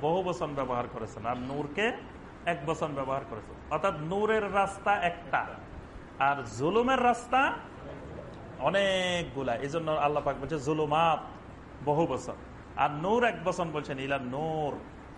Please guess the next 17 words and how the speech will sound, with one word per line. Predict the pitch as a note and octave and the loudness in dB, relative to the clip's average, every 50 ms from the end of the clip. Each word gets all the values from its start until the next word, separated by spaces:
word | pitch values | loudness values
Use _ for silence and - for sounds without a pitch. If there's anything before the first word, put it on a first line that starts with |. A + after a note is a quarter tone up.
| - - - - - - - | -16 -16 -16 -16 -6 0 0
আল্লাহ | C#3 D#3 D#3 D3+ D3 | 2 4 4 4 4
পাক | D#3 E3 F3+ G3+ G#3 - | 6 6 6 4 4 0
ইমানদারদেরকে | F#3 E3+ D#3+ D#3+ D3+ C#3+ C#3+ D3 D3 C#3 D#3 D3+ C#3 - D3 C3+ B2 A#2 A2+ A2 | -2 -2 -2 -2 -2 0 -2 -2 -2 -2 -4 -6 -4 -4 -4 -4 -4 -4 -4 -2
ওই | C#3+ D3+ D#3 | -2 0 0
জুলুমাতের | C#3 B2+ A2 B2 D3+ D#3+ F3 E3+ E3+ F3 G#3 A3+ A#3 A#3 A#3 G#3+ G3 D#3+ | -2 -2 -2 -2 0 0 2 2 4 4 6 6 4 4 4 4 4 4
অন্ধকার | D#3 D#3 D#3+ D#3+ F3+ G#3+ G#3+ A3 G3+ G3 F#3 | 4 2 2 2 2 2 4 6 6 6 6
রাস্তাগুলো | F3 E3+ E3 - - E3+ D#3 D3 D#3+ D#3 D#3 | 6 4 4 4 2 2 2 2 2 -2 -2
থেকে | D3 - C#3+ B2+ - C3 A2+ G#2 - - - - - - - - - G2 - | -2 -4 -4 -4 -4 -4 -4 -6 -8 -12 -14 -16 -16 -14 -14 -12 -10 0 2
বের | D3 F3 G#3+ A3+ A#3 | 4 6 6 6 4
করে | A3+ - A3 G#3 G3+ F3+ | 4 4 4 4 4 2
তাদেরকে | E3 D#3 D#3 D3 D3+ D3+ D3 - - D3 C3+ B2 A2+ A2+ - - | 2 2 2 2 2 -2 -4 -4 -4 -4 -2 -4 -4 -6 -6 -6
ইলা | C#3+ C3+ C3+ D3 C#3+ | -4 -2 0 0 0
নূর, | C3 B2 A#2+ C3 D#3+ F3 F3 D#3+ C#3+ B2+ A2+ A2+ A#2+ | 0 -2 -4 -4 -2 -2 -2 -2 -4 -6 -6 -6 -6
নূরের | C#3 E3 F3 E3+ E3 D3+ C3 | -4 -2 0 0 0 -2 -2
দিকে | D3 C#3+ D3+ D#3 | -4 -4 -4 -6
নিয়ে | C#3+ C3+ B2+ A2+ | -6 -6 -6 -6
আসেন | G#2 G2 - - | -6 -8 -8 -12